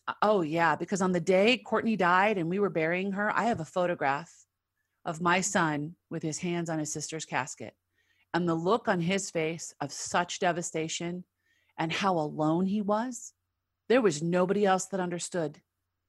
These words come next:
what he was going through. No one, not his cousins, not his friends. He was totally and completely alone. And that was the decision his parents made for him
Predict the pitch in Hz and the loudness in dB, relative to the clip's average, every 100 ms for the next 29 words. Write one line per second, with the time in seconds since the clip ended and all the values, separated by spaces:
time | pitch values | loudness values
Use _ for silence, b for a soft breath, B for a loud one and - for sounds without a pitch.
0 | _ 175 165 165 170 196 202 202 202 160 | _ 0 2 0 0 -4 -4 -6 -12 -16
1 | _ - 180 202 226 156 175 185 165 - | _ -4 0 2 0 -2 0 0 -2 -2
2 | 180 180 220 208 170 156 147 - 180 202 | -2 0 -4 -2 -2 -2 -4 -4 -4 -2
3 | 214 214 - _ _ _ 220 202 151 - | -4 -10 -18 _ _ _ -2 -2 -2 -8
4 | - 196 202 226 226 214 - 147 147 143 | -10 -4 0 0 0 -2 -8 -12 -10 -6
5 | 180 - 185 170 151 143 143 b b b | -6 -4 -4 -2 -2 -4 -6 b b b
6 | b - 160 165 185 180 170 165 175 156 | b -4 0 0 0 -2 -4 -4 -4 -4
7 | 147 180 - 185 170 - 156 139 - 143 | -6 -6 -8 -6 -6 -6 -8 -8 -8 -10
8 | 131 139 | -8 -8